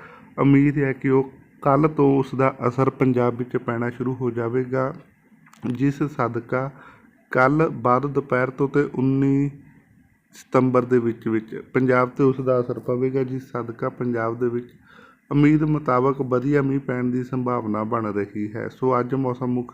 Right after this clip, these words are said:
ਤੌਰ 'ਤੇ ਸਾਫ਼ ਰਹੇਗਾ। ਉਸ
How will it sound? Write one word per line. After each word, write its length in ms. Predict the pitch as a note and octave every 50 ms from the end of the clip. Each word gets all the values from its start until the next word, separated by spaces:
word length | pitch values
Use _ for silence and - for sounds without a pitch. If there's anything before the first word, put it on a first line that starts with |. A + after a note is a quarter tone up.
| - -
ਤੌਰ 180 | B2+ A#2+ A#2 A#2 -
'ਤੇ 140 | - B2+ B2+ B2+ - - - - - - _ _ _
ਸਾਫ਼ 340 | - - B2 A2+ A#2 A2+ -
ਰਹੇਗਾ। 420 | B2+ B2 A#2+ C3 C3+ C3+ C#3 C3+ C#3+ - -
ਉਸ 420 | B2 B2+ C3 C3+ C3+ - - -